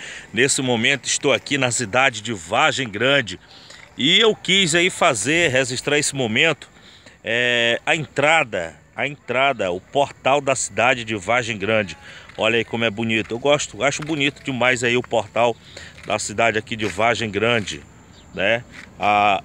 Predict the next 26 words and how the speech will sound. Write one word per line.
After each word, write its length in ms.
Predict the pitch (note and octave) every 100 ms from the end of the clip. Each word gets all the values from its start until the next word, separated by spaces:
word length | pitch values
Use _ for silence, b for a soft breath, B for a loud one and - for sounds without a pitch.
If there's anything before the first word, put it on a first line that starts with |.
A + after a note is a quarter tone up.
| -
essa 380 | A#2 D3 -
área 220 | B2+ C3 A#2
aqui 280 | - C3
é 60 | D3
pra 160 | C#3+ C3
co-, 240 | - C#3 -
é 260 | A#2 A#2+
pra 160 | - B2
quem 240 | - C#3
vem 160 | B2+ C3+
da 120 | C3
B 120 | A#2+
R 200 | B2 C3+
que 180 | C#3 C3+
entra 260 | C3+ C#3 C3
na 140 | C3+
cidade. 540 | C3+ C#3 A2+ A2 G2 E2+ B B B - G#2
E 80 |
essa 300 | C#3 F3 -
parte 360 | C#3+ D#3 D3+ D3+
aqui 380 | - D#3 F3+ C#3 - - - -
é 120 | B2
pra 220 | - D3+
quem 220 | C3 D#3+ D#3
vai 220 | D3+ D#3+
pra, 640 | D#3 D3+ D3 D3 C#3+ C#3